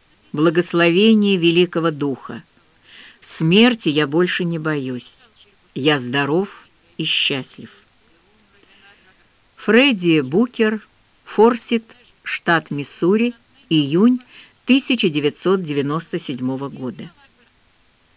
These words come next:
Если это смерть? Что такое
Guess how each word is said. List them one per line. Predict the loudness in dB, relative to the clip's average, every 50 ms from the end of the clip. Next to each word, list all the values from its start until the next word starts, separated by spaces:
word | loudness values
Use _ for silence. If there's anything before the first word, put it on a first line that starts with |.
| _ _ _ _ _ _ _ _ _ _ _ _ _ _ _ _ _ _ _ _ _ -12
Если | -12 -10 -4 0 2 2 2 2 -2 -6 -4 0 0 0 0 -2 -2 -4
это | -2 -2 -2 -2 -4 -8 -10 -10 -12 -14
смерть? | -10 -8 -6 -4 -6 -6 -8 -10 _ _ _ -20 _ _ _ _ _ _ -20 _ _ _ _ _ _ _ _ _ _ _ _ _ _ _ _ _ _ _ _ _ _ _ _ _ _ _ _ _ _ _ _ _ _ _ -10
Что | -10 -6 -2 -2 0
такое | 2 2 2 2 2 2 4 2 2